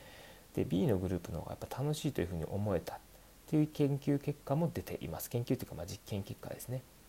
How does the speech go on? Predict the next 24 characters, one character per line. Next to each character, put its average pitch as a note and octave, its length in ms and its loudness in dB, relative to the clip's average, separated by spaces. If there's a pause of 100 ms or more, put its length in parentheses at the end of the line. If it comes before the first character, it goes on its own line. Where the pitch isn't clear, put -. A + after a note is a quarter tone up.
(580)
ま - 80 -6
あ、 - 80 -8
つ - 160 -6
ま E3 80 6
り G#2+ 80 4
こ C3 160 -2
こ F#3 100 4
で A#3 120 4
も A#2+ 140 4
ね、 B2+ 120 6
や G#2 80 4
っ G2 100 -2
ぱ A#2+ 120 4
り - 240 0
こ F2+ 320 0
う、 - 40 -20 (560)
笑 D#3 120 2
顔 A2+ 180 10
を D#2 100 4
作 - 240 -2
る G2 80 0
こ - 140 -4
と E2 100 -2
で - 160 -2